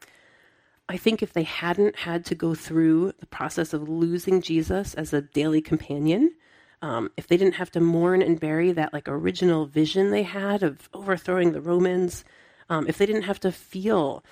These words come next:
fear and grief and pain, then they wouldn't have been forced to ask the questions that they clearly hadn't asked in the three years of following Je-, of following Jesus. Um, things like, "Well, if Jesus isn't gonna bring us this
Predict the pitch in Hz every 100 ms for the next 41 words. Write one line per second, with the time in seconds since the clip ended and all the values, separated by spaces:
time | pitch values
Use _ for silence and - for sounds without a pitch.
0 | _ - - - 208 202 165 135 - 143
1 | - - 175 208 196 170 - 139 139 -
2 | - 214 208 156 139 - _ - - 185
3 | 190 208 285 311 302 247 - 233 240 -
4 | 202 - 220 240 - - 208 - 247 -
5 | - 156 151 165 - 160 156 - _ -
6 | 214 202 180 180 175 160 - 294 151 -
7 | 156 156 151 180 170 160 160 165 - 196
8 | 208 156 143 135 - - _ _ _ -
9 | 165 - 180 175 165 156 180 220 - -
10 | - - - - _ - 165 135 - 196
11 | 180 175 160 - 143 135 160 254 - _
12 | _ _ _ - 208 202 190 - 190 220
13 | 165 _ 185 185 156 190 196 190 175 175
14 | -